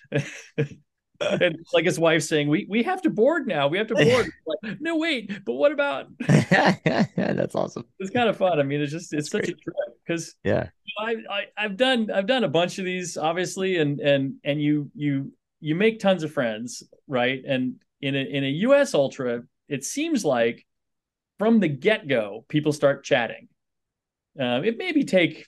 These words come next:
Speaker 1: maybe takes five or ten miles, but, but for the most part, people start chatting. In this race, I didn't start,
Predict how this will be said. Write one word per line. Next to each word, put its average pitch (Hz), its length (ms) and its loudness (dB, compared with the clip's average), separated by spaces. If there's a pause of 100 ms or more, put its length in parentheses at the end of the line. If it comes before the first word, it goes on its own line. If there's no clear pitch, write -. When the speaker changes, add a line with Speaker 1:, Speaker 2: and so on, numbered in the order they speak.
(100)
Speaker 1:
maybe 262 260 -2
takes 156 300 0
five 127 200 0
or 117 60 -4
ten 117 220 -4
miles, 101 380 -10
but, 151 240 4 (380)
but 180 200 -4
for 220 80 0
the 220 60 0
most 254 220 2
part, 170 220 0
people 151 160 -2
start 139 220 -4
chatting. 113 340 -2
In 131 140 -2
this 294 240 0
race, 151 440 2 (520)
I 180 80 4
didn't 277 160 4
start, 190 260 -2